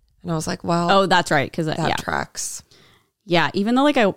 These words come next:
Speaker 2: fully watched Hannah Montana when I was in, like, a senior in high
Speaker 1: Oh, no,
Speaker 2: school.
Speaker 1: same.
Speaker 2: But I wasn't, I think we're
Speaker 1: But
Speaker 2: just
Speaker 1: it's like
Speaker 2: too
Speaker 1: we
Speaker 2: old to be
Speaker 1: watched
Speaker 2: like
Speaker 1: Camp, you s-, it's not like you didn't watch Camp Rock. Like, you
Speaker 2: Yeah.
Speaker 1: watched it, but I think it was just like,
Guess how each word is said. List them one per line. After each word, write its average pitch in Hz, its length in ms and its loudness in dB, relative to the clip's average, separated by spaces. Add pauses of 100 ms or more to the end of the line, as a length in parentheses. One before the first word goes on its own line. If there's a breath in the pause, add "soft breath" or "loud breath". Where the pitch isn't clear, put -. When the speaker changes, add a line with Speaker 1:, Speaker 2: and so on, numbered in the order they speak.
(180)
Speaker 2:
fully 160 300 0
watched 143 240 0
Hannah 135 180 -2
Montana 92 420 -4
when - 80 -4
I - 80 -4
was - 160 -8
in, - 80 -6
like, 90 300 -8 (280)
a 185 40 -4
senior 160 260 0
in 233 60 6
high 196 180 2
Speaker 1:
Oh, 262 140 4
no, 180 140 2
Speaker 2:
school. 262 120 2
Speaker 1:
same. 190 380 -2 (220 loud breath)
Speaker 2:
But 247 120 4
I 247 60 6
wasn't, 240 400 2
I 233 80 4
think 262 180 2
we're 285 60 4
Speaker 1:
But 285 80 6
Speaker 2:
just 320 80 2
Speaker 1:
it's - 80 -2
like 302 80 4
Speaker 2:
too 254 80 4
Speaker 1:
we 294 100 6
Speaker 2:
old 233 120 2
to 202 40 6
be 196 80 4
Speaker 1:
watched 214 80 4
Speaker 2:
like 165 320 2
Speaker 1:
Camp, 208 360 0
you 196 100 -2
s-, - 120 -2
it's 208 120 -2
not 208 140 4
like 202 120 2
you 196 80 0
didn't 196 200 2
watch 160 380 0
Camp 147 280 -6
Rock. 127 180 -2
Like, 160 80 4
you 170 60 6
Speaker 2:
Yeah. 147 180 4
Speaker 1:
watched 170 300 2
it, 233 100 4
but 190 100 2
I 175 80 4
think 170 200 -2
it 131 100 0
was 156 140 0
just 156 200 -2
like, 117 280 -4